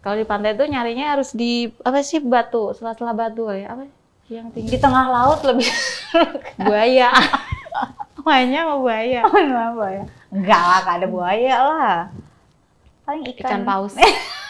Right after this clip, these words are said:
Speaker 2: Oh, iya,
Speaker 1: Ikan
Speaker 2: paus.
Speaker 1: hiu ya kan?
Speaker 2: Terbawa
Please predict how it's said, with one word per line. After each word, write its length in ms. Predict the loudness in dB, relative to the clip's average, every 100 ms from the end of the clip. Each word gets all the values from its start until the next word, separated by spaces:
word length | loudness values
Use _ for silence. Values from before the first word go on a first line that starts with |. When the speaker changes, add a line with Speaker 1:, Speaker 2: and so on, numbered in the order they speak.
| 6
Speaker 2:
Oh, 80 | 6 6
iya, 160 | -2 -4
Speaker 1:
Ikan 300 | -2 0 0
Speaker 2:
paus. 60 |
Speaker 1:
hiu 260 | 0 -2 -2
ya 80 | -6
kan? 100 | -8 -12 _ _ _ _ _ _ _ _
Speaker 2:
Terbawa 320 | -8 -4 -2